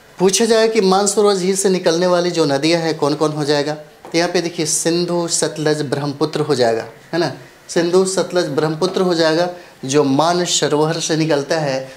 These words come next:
और बाईस, बाईस मार्च को जल संरक्षण दिवस मनाया जाता है, है ना। बाईस मार्च को जल संरक्षण दिवस मनाया जाता है। हम लोगों ने अभी वाटर हार्वेस्टिंग पढ़ा, तो देखिएगा,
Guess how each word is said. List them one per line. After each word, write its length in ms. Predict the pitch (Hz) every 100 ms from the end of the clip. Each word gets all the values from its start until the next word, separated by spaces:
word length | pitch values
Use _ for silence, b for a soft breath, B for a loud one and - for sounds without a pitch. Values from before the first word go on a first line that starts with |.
| B
और 200 | 139 156
बाईस, 520 | 151 131 185 202 - 151
बाईस 420 | 151 208 233 190
मार्च 400 | 165 160 160 -
को 320 | - 135 131
जल 280 | 123 170 185
संरक्षण 560 | 185 160 147 - 156
दिवस 380 | 127 139 196 196
मनाया 240 | 165 139 127
जाता 280 | 120 120
है, 180 | 123 110 - B B B B - -
है 60 |
ना। 100 | 185
बाईस 400 | 139 123 190 196
मार्च 240 | 185 175 175
को 120 | -
जल 240 | 135 165
संरक्षण 680 | 175 175 160 160 175 170 151 - B B B
दिवस 440 | 120 143 175 190 185
मनाया 240 | 160 160
जाता 340 | 160 147 147
है। 300 | 170 156 147
हम 160 | 131 147
लोगों 220 | 147 165
ने 80 | 156
अभी 180 | 143 156
वाटर 440 | 117 139 151 175
हार्वेस्टिंग 540 | 151 139 143 143 180 165
पढ़ा, 400 | 165 143 180 B B B -
तो 100 | 127
देखिएगा, 560 | 190 233 196 160 -